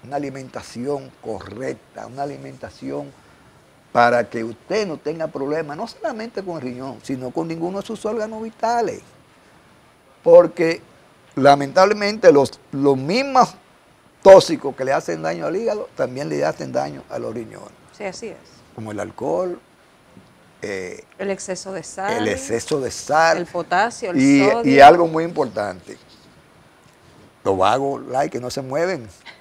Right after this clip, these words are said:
Speaker 1: el sedentarismo. Hay
Speaker 2: Sí.
Speaker 1: que moverse, hay que hacer ejercicio,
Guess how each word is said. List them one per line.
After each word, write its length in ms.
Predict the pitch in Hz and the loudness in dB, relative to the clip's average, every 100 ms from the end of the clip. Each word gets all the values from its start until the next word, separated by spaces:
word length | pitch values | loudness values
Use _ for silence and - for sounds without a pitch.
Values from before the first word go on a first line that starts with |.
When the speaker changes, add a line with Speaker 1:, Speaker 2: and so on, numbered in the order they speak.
| _ - | _ -10
Speaker 1:
el 80 | |
sedentarismo. 880 | - 123 120 110 117 139 208 240 180 117 - _ - - - - - _ _ - | -2 -2 0 0 2 2 -2 -8 -12 -12 -20 _ -20 -20 -20 -20 -20 _ _ -2
Hay 180 | 117 139 | 0 2
Speaker 2:
Sí. 40 | |
Speaker 1:
que 80 | 160 | 2
moverse, 500 | 156 135 139 147 131 | 2 6 8 8 4
hay 60 | 123 | 0
que 100 | 131 | -2
hacer 200 | 139 131 | -4 -4
ejercicio, 600 | 131 123 - 147 - | -6 -8 -8 -10 -10